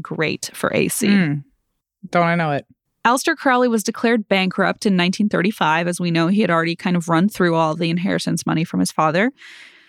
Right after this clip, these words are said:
Speaker 1: But he was able to publish several more books in the nineteen forties, including a final anthology of his poetry in nineteen forty-seven.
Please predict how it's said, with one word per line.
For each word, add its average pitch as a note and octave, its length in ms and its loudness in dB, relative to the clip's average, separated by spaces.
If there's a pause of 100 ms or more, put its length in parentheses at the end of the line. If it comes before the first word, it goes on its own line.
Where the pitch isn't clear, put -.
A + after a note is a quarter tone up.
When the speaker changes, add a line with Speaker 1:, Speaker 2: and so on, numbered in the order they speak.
(220)
Speaker 1:
But C4+ 80 4
he C#4 60 4
was C#4+ 140 2
able D4+ 160 0
to E4+ 80 0
publish B3+ 400 0
several B3 360 2
more G#3+ 220 2
books F#3+ 320 -2
in G#3 80 0
the F#3 80 2
nineteen F3+ 320 0
forties, F3 480 0
including G#3 460 0
a G3 80 0
final A#3 500 0
anthology F#3+ 600 0
of E3+ 60 0
his F3+ 140 -2
poetry E3+ 580 -2
in F#3+ 220 2
nineteen E3+ 440 0
forty-seven. F3 840 -2